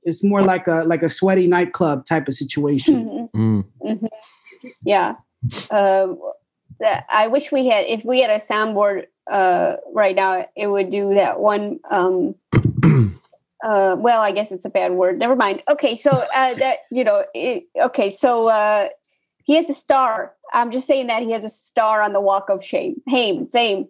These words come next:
Speaker 2: fame,
Speaker 3: <laughs>
Speaker 2: fame. <laughs> Okay, he's got a
Speaker 3: Where's your
Speaker 2: star on the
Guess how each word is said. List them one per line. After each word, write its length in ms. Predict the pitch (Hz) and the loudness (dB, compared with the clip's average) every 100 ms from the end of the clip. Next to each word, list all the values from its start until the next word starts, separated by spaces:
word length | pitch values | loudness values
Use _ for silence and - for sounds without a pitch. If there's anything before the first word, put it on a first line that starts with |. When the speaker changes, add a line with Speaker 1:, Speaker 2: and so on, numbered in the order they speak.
| - | 0
Speaker 2:
fame, 300 | 285 294 277 | 0 2 0
Speaker 3:
<laughs> 140 | 127 | 0
Speaker 2:
fame. 640 | - 175 165 214 214 190 240 | 2 0 2 -2 0 -2 -4
<laughs> 60 | - 339 302 - 453 - - - _ - - _ _ _ _ _ _ _ _ - 605 494 - | -2 -2 -2 -2 -4 -4 -10 -10 _ -20 -20 _ _ _ _ _ _ _ _ -10 -6 -4 0
Okay, 320 | 370 - 320 | 0 0 0
he's 220 | - 277 | 0 0
got 80 | - | 2
a 60 | 196 | 2
Speaker 3:
Where's 140 | 156 | 2
your 100 | 165 | 0
Speaker 2:
star 20 | |
on 60 | |
the 60 | 185 | 2